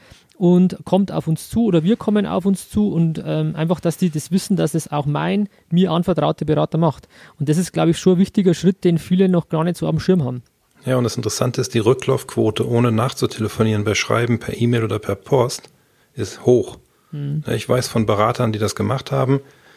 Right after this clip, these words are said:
Speaker 2: die haben sich gewundert, warum sie auf einmal so viele unterschriebene Aufträge von alleine bekommen haben, ohne hinterherlaufen zu müssen.
Speaker 1: Ja.
Speaker 2: So, und da sieht man schon, dass die Mandanten darauf reflektieren, wenn man's ihnen nur kommuniziert, dass es möglich ist.
Speaker 1: Ja.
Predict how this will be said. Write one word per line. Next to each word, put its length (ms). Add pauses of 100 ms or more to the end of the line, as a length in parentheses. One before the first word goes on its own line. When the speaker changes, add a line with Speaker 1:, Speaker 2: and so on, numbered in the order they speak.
(120)
Speaker 2:
die 60
haben 100
sich 140
gewundert, 460
warum 180
sie 80
auf 120
einmal 220
so 120
viele 160
unterschriebene 480
Aufträge 400
von 180
alleine 300
bekommen 340
haben, 200
ohne 180
hinterherlaufen 600
zu 120
müssen. 300
Speaker 1:
Ja. 220 (500)
Speaker 2:
So, 120
und 80
da 80
sieht 200
man 120
schon, 420
dass 160
die 100
Mandanten 440
darauf 320
reflektieren, 520
wenn 80
man's 200
ihnen 140
nur 220
kommuniziert, 560
dass 140
es 140
möglich 340
ist. 200 (320)
Speaker 1:
Ja. 160